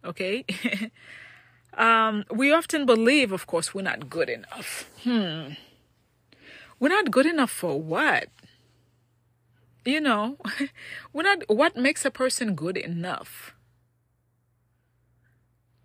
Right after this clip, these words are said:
That's a, that's, that's a good question, right? What makes a person good enough?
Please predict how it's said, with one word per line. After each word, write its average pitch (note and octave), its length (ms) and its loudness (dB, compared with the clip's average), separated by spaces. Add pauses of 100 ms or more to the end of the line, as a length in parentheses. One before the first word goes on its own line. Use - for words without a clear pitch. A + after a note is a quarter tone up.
(220)
That's B3+ 220 0
a, - 100 2
that's, C4 300 -2
that's - 260 -8
a C4 60 -2
good F#3+ 220 -2
question, A#3+ 400 -4
right? G3+ 340 -6
What D#4+ 220 -2
makes F#4+ 240 -4
a E4+ 40 -4
person B3 420 -4
good E3+ 220 -4
enough? C3+ 500 -6